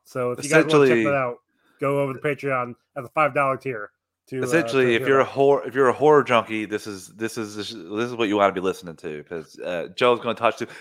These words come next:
Speaker 2: Casper honestly scared me growing up too, Joe. It was a little bit
Speaker 1: What?
Speaker 2: of a scare. Yeah,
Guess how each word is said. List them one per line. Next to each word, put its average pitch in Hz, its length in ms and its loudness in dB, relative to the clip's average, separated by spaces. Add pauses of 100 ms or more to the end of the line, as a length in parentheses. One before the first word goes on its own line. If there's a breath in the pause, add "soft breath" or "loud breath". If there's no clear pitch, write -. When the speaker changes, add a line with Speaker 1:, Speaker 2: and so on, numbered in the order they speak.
(120)
Speaker 2:
Casper 170 580 0 (320 loud breath)
honestly 156 340 0
scared 180 360 -4
me 185 60 -8
growing 180 260 -2
up 196 140 -4
too, 170 180 -4
Joe. 131 260 -2
It 143 40 -4
was 135 140 -6
a 131 60 -8
little 151 180 0
bit - 120 4
Speaker 1:
What? 143 140 -2
Speaker 2:
of - 0 -
a 147 180 0
scare. 156 280 -8
Yeah, 190 240 0